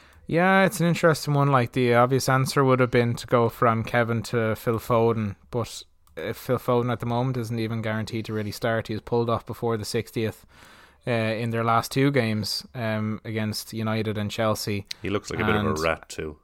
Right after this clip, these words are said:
Speaker 2: I don't like Foden.
Speaker 1: <laughs> I don't know. Well, maybe he needs to change up the hairstyle a little bit. I don't know. But, um, you make a good point, Don, of that the highest scoring midfielders in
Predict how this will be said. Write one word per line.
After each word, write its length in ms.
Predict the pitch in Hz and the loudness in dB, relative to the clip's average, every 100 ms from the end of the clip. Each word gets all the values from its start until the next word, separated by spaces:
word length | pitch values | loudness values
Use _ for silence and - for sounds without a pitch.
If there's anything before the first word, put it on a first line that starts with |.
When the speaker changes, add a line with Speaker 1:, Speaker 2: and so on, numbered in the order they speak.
| - | -8
Speaker 2:
I 40 | |
don't 140 | 104 98 | -4 -2
like 140 | 82 | -4
Foden. 360 | - 76 80 78 _ _ _ _ - - - - _ - | -6 -10 -10 -18 _ _ _ _ -20 -20 -20 -20 _ 0
Speaker 1:
<laughs> 0 | 160 - 135 - - - - - _ - - 185 - - - - | 4 6 4 -4 -20 -20 -20 -20 _ -20 -16 -14 -14 -16 -14 2
I 140 | 131 | 4
don't 320 | 127 147 160 151 | 8 8 8 8
know. 240 | 139 120 | 6 6
Well, 200 | 165 175 | 6 6
maybe 240 | 180 175 | 4 4
he 40 | 160 | 4
needs 180 | 160 143 | 4 2
to 60 | 131 | 2
change 260 | 135 123 120 | 2 2 0
up 80 | |
the 80 | 110 | 0
hairstyle 460 | 113 110 - 113 107 | 2 2 2 2 2
a 20 | |
little 280 | 104 107 104 | 2 0 -2
bit. 200 | 104 104 | -2 0
I 120 | 104 | -2
don't 140 | 101 | -2
know. 260 | 104 101 101 | -2 -2 -2
But, 260 | 107 101 - | -4 -6 -2
um, 320 | 110 104 104 - _ | 0 0 -2 -8 _
you 100 | 143 | -2
make 220 | 143 156 139 | 2 2 2
a 40 | |
good 200 | 131 117 | 2 2
point, 260 | 123 123 117 | 2 0 0
Don, 160 | 107 | -2
of 120 | 107 | -2
that 180 | 107 101 | -2 -2
the 80 | 98 | 0
highest 240 | 113 110 | 2 0
scoring 260 | - 117 107 | 0 0 0
midfielders 800 | 104 98 113 110 104 101 98 - 113 | -2 -2 0 0 0 -2 -4 -8 -4
in 540 | 107 104 104 101 | -2 -2 -2 -4